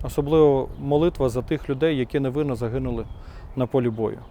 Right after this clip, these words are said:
Особливо молитва за тих, хто загинув в автокатастрофах, хто загинув, можливо, в певних складних обставинах, пожежі чи, можливо, загинув на роботі.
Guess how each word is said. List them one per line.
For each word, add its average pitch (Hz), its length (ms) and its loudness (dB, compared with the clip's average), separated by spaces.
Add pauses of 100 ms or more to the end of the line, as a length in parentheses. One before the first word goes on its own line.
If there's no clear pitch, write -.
(400)
Особливо 170 500 6
молитва 165 520 6
за 143 140 6
тих, - 440 0 (480)
хто 156 680 8
загинув 147 600 4 (240)
в - 60 -12
автокатастрофах, 131 1040 -2 (480)
хто 135 480 4
загинув, 139 500 0
можливо, 139 600 2 (400)
в - 80 -18
певних 160 640 6 (320)
складних 165 460 4
обставинах, 151 760 4 (140)
пожежі 143 640 6
чи, - 140 -4
можливо, 127 360 2
загинув 123 340 -2
на 120 120 0
роботі. 107 360 -4